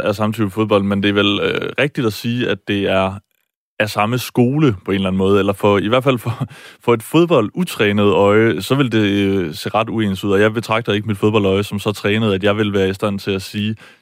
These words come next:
de præcise forskelle. Men Klopp er vel den mand, der sådan ligesom stod for det nye gennembrud af tyske trænere. De har haft gode, virkelig gode trænere før, øh, Jupp Heynckes, øh, øh, vandt senest The Triple med,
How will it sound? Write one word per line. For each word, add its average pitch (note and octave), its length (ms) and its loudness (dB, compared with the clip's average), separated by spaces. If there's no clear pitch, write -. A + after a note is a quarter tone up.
de - 60 -8
præcise G#2+ 400 -6
forskelle. F#2 480 -6
Men A2 240 -2
Klopp C#3+ 380 -2
er G2 80 -2
vel G2+ 220 -2
den A#2 180 -2
mand, A2+ 220 -2
der F#2+ 60 -4
sådan G#2+ 180 -4
ligesom G#2+ 320 -2
stod B2+ 280 0
for G#2+ 140 0
det F#2+ 300 0
nye D#3 380 2
gennembrud F#2+ 440 0
af F#2 60 -2
tyske G2+ 280 -8
trænere. F#2+ 260 -4
De F#2+ 100 -6
har G2+ 80 0
haft G2 140 -2
gode, G#2 260 -2
virkelig A2+ 240 0
gode G2 160 -2
trænere G2 420 -2
før, G2 320 0
øh, - 420 -8
Jupp F#2 140 -6
Heynckes, F#2 480 -6
øh, F#2 440 -4
øh, F#2+ 120 -12
vandt G2 200 -4
senest G2 400 -4
The G2 100 -8
Triple G2 340 -6
med, F#2 260 -6